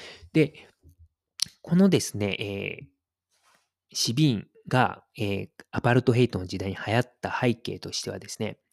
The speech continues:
アパルトヘイトの政策の一環としてですね、白人がですね、黒人やカラードに対して接種を強いていたことがあ、あるんですね。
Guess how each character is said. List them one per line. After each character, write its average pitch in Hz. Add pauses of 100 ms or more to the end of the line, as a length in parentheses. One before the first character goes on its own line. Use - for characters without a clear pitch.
(320)
ア -
パ 170
ル 214
ト 214 (680)
ヘ 156
イ 151
ト 95
の 101 (380)
政 131
策 131
の 120
一 113
環 123
と 110
し -
て 104
で -
す -
ね、 101 (360)
白 -
人 208
が 208
で 127
す -
ね、 98 (440)
黒 143
人 170
や 160
カ 160
ラ 147
ー -
ド - (200)
に 117
対 120
し -
て 98 (540)
接 -
種 - (260)
を - (320)
強 -
い 104
て 101
い 98
た -
こ 95
と 98
が -
あ、 95 (340)
あ 104
る 92
ん 107
で 110
す -
ね。 120